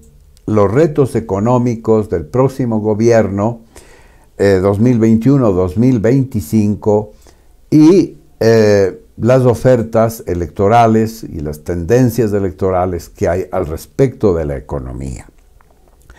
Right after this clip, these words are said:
El Ecuador se aproxima a las elecciones presidenciales con una fuerte incertidumbre en cuanto al desempeño económico, pues existen indicadores que reflejan el profundo hueco fiscal,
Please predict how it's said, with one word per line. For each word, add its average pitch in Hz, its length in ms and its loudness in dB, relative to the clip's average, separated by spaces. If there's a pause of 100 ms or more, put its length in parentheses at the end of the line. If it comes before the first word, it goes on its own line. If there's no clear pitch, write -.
(500)
El 156 140 4
Ecuador 190 340 4
se 180 120 2
aproxima 151 580 2
a 123 60 4
las 107 180 2
elecciones 120 640 0
presidenciales 101 1080 0 (500)
con 160 200 2
una 170 220 2
fuerte 175 500 2
incertidumbre 104 1080 0
en 92 120 -4
cuanto 113 440 0
al 90 100 -2
desempeño 87 640 -2
económico, 87 800 -4 (680)
pues 127 180 2
existen 165 580 0
indicadores 135 800 2
que 110 140 0
reflejan 110 800 -2 (360)
el 98 160 -6
profundo 117 720 0
hueco 101 380 0
fiscal, 117 880 -2